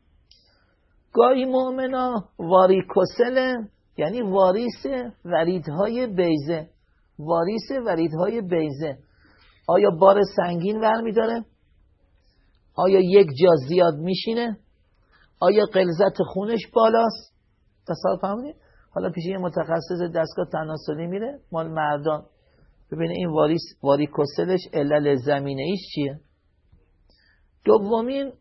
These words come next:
از علل ناباروری در مردان هیدروسله، یعنی تجمع مایعات اضافی بافتی بین بیضه و پوسته بیضه، این میشه هیدروسل. اینها هم مؤمنا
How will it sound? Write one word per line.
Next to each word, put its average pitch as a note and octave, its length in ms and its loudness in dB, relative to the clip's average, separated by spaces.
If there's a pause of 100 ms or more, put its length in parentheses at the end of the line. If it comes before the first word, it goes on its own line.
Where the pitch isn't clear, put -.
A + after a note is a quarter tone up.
(160)
از G3 140 0 (120)
علل F#3+ 420 0
ناباروری F#3 760 2
در F#3 240 0
مردان F#3 800 -2
هیدروسله، F#3 880 2 (360)
یعنی G#3 360 -4 (120)
تجمع F#3+ 720 -2 (300)
مایعات F3+ 600 -2
اضافی F3 680 0
بافتی E3 680 -4 (500)
بین G3 460 0
بیضه E3+ 640 0
و G#3+ 80 0 (100)
پوسته F#3+ 340 4
بیضه، C3 480 -2 (800)
این D#3+ 100 -10
میشه F3 360 -4
هیدروسل. C#3+ 640 -2 (3500)
اینها A3+ 380 0
هم C4+ 200 0
مؤمنا A#3+ 560 0